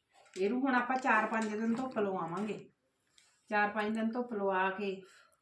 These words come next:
ਫੇਰ ਇਹ ਥੋੜ੍ਹਾ ਜਿਹਾ ਨਰਮ ਹੋ ਜਾਂਦਾ ਆ। ਨਰਮ ਹੋਣ ਨਾਲ ਫੇਰ ਆਏ ਆ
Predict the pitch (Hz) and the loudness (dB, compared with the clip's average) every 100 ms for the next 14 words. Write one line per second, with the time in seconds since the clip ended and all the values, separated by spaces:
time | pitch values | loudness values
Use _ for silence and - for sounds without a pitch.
0 | _ _ - _ - 220 269 269 262 277 | _ _ -20 _ -4 0 2 2 2 2
1 | 311 302 247 233 226 226 220 190 180 175 | 4 6 6 6 6 4 4 4 2 0
2 | 165 165 175 - _ _ _ _ _ _ | -4 -4 -8 -12 _ _ _ _ _ _
3 | _ _ _ 214 220 226 220 233 233 220 | _ _ _ -2 2 2 4 4 4 2
4 | 220 220 220 214 233 220 220 214 220 | 2 2 0 0 0 0 -2 -2 0